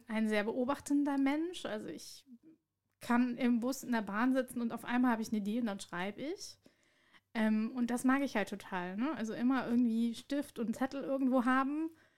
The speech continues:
und dann, wenn's mich packt, dann schreibe ich, äh, ihm schnell ein paar Zeilen. Und dann bin ich bei einem Gedicht halt auch schnell fertig und das, das mag ich halt. Das ist halt so ein bisschen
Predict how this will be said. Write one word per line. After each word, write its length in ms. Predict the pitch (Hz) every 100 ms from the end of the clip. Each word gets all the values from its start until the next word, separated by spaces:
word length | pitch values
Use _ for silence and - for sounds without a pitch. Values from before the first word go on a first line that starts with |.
| _ _ -
und 160 | 240
dann, 360 | 233 240 254 233
wenn's 400 | 233 233 233 -
mich 200 | 247 240
packt, 360 | - 269 - 220
dann 160 | 220
schreibe 300 | - 196 196
ich, 200 | 220 - 233
äh, 200 | 208 -
ihm 340 | 208 214 220 -
schnell 360 | - 226 214 226
ein 140 | 220
paar 160 | - 220
Zeilen. 480 | - 202 196 196 196 - - -
Und 60 | 226
dann 80 | 226
bin 100 | 247
ich 120 | 254
bei 60 | 226
einem 180 | 240 233
Gedicht 280 | 214 254 -
halt 140 | 269
auch 60 | 247
schnell 220 | 254 240
fertig 760 | 247 269 285 277 185 180 - -
und 140 | 214
das, 420 | 233 - - - -
das 160 | 254
mag 240 | 247 240 208
ich 180 | 196 -
halt. 180 | 175 214
Das 80 |
ist 140 | 214 -
halt 100 | 208
so 80 | 220
ein 40 |
bisschen 300 | 220 233 226